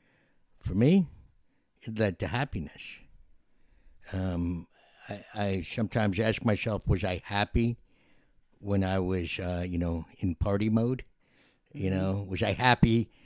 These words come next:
Speaker 1: when I got pulled over in Miami and arrested for D U I? Well, <laughs> no, I, wa-, I was terrified.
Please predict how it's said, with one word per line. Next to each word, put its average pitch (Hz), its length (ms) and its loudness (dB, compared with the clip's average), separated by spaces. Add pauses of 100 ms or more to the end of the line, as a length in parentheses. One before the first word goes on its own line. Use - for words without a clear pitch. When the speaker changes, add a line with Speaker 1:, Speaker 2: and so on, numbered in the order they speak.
(260)
Speaker 1:
when 107 200 2
I 98 500 -2 (220)
got 104 340 -2
pulled 107 260 6
over 104 380 4
in 92 280 2
Miami 101 720 2
and 87 300 -2 (120)
arrested 92 380 -6
for 104 100 -8
D 87 160 -6
U 90 200 -2
I? 104 240 0 (420)
Well, 104 180 0
<laughs> 117 560 2 (240)
no, 107 220 0
I, 123 100 6
wa-, 123 120 6 (260)
I 143 40 6
was 143 160 10
terrified. 120 540 6